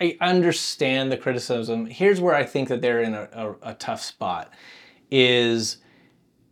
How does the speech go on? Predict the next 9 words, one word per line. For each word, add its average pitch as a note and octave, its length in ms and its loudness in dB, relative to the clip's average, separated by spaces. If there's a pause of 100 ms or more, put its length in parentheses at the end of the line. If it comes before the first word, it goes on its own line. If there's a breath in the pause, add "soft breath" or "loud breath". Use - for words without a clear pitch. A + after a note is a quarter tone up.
(480)
you'll F3+ 380 8
see D#3+ 500 2 (300)
th-, A#2+ 320 -8 (220)
these C#3 380 4
characters C3 460 2
criticized A#2+ 540 0
because A2+ 680 -2 (160)
they're, A#2+ 340 0
like, G#2+ 400 -2